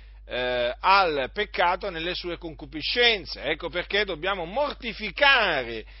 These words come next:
gli atti del corpo mediante lo spirito,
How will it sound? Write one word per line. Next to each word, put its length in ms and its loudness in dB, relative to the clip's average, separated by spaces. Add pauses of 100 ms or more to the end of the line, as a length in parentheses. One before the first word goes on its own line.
(120)
gli 180 0
atti 640 0 (100)
del 640 2
corpo 680 -2 (260)
mediante 1080 0
lo 240 -4
spirito, 1000 -6